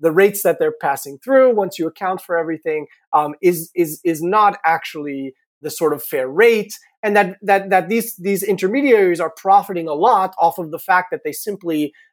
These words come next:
uh, are providing the service of custodying your assets. So here's a market where you could imagine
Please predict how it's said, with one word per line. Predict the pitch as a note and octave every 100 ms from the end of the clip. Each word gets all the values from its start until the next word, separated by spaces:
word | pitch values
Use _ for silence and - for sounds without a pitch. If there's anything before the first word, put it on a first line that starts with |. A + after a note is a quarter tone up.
| -
uh, | D3+ D3+ E3
are | D#3+
providing | F3 F#3 G3 F3
the |
service | E3+ F3 D#3+ C#3+ - D3
of | C3+
custodying | - D#3 - D3+ C#3+ C3 B2+ _ _ _
your | D3+ D#3+ -
assets. | C3+ C#3 - - - _ _
So | - A3
here's | A3 D#4 F4 D4
a |
market | G#3+ G3+ A#3+ A#3 G#3 G3
where | F3+ F#3+
you | F3+ A3
could | - G3
imagine | E3+ F3 G#3+ A3+ G3 F#3+ F3+